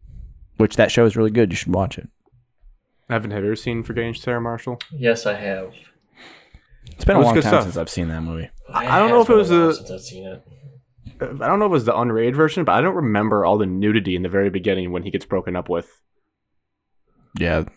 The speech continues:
Speaker 1: I
Speaker 2: Like,
Speaker 1: mean, the
Speaker 2: sent
Speaker 1: t-, the T V version doesn't have nudity.
Speaker 2: Like, bleep. <laughs> And I was like, "This is a lot."
Speaker 1: Mm, I don't remember it like that.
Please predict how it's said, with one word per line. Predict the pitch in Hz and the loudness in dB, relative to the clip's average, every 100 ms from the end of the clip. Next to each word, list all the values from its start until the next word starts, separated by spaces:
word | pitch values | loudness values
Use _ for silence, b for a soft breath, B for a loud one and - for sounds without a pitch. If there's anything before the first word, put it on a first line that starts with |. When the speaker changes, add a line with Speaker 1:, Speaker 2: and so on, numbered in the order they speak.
| _ _ _ _ _ _ _ - | _ _ _ _ _ _ _ -8
Speaker 1:
I | - | 0
Speaker 2:
Like, | 95 | 4
Speaker 1:
mean, | 92 | 4
the | 90 | 4
Speaker 2:
sent | 143 147 | 2 0
Speaker 1:
t-, | - | -2
the | - | 0
T | 110 - 139 | 2 4 6
V | 123 127 | 6 4
version | 101 95 87 87 | 4 2 2 0
doesn't | 85 98 87 | 0 0 -2
have | 73 71 | -2 -2
nudity. | 76 82 85 82 | -2 -4 -4 0
Speaker 2:
Like, | 123 117 | 0 2
bleep. | 113 147 127 - | 2 4 2 -2
<laughs> | - - - - 988 988 988 988 988 988 1017 988 988 988 988 988 988 988 988 988 988 988 988 988 988 988 988 988 988 _ _ B B B B - 156 | -6 -6 -6 -6 -8 -8 -8 -8 -8 -8 -6 -6 -6 -6 -6 -8 -8 -6 -6 -6 -6 -6 -6 -6 -6 -6 -8 -8 -10 _ _ B B B B -4 2
And | 143 | 2
I | 131 | 4
was | 120 110 | 2 2
like, | 107 | 0
"This | 101 131 | 2 2
is | 165 | 2
a | 117 | 0
lot." | 85 92 92 | 0 2 2
Speaker 1:
Mm, | 139 131 131 120 - | 0 -4 -4 -4 -2
I | 101 | 2
don't | 143 | 4
remember | 147 135 113 90 | 4 4 4 0
it | |
like | 85 76 85 | -2 -8 -6
that. | 92 90 82 | -4 -2 -4